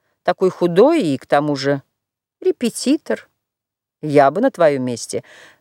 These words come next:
взяла кого-нибудь из знакомых твоего отца. Но у тебя много времени впереди, ведь тебе только семь лет».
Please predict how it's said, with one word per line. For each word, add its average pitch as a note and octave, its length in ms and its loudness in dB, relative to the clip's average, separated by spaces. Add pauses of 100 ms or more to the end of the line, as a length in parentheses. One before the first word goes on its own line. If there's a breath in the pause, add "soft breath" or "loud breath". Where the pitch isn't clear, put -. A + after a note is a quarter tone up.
(100)
взяла C4+ 500 2
кого-нибудь A3 640 -2
из F#3 180 -2
знакомых E3+ 540 0
твоего C#3+ 340 0
отца. - 480 -4 (500)
Но C#3+ 100 -2
у C3+ 60 -2
тебя C3+ 260 2
много C3+ 320 -4
времени G#3 400 0
впереди, A2+ 540 -12 (500)
ведь C4 140 -8
тебе D4 280 0
только F4+ 400 -6
семь E3 320 -2
лет». - 440 -6